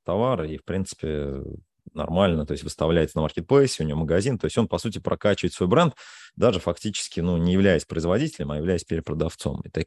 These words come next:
такая же история есть у нас, э, один клиент, он, э, производит, не производит, точнее, а продает обувь, у него небольшая сетка региональная, там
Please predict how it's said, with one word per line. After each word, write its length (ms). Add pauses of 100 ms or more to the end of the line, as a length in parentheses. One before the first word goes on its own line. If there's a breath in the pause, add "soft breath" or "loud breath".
такая 260
же 100
история 320
есть 360 (360 loud breath)
у 100
нас, 340
э, 400
один 200
клиент, 480
он, 220 (320)
э, 60
производит, 680 (640 soft breath)
не 100
производит, 520
точнее, 320
а 40
продает 460
обувь, 300
у 40
него 120
небольшая 420
сетка 480
региональная, 580
там 160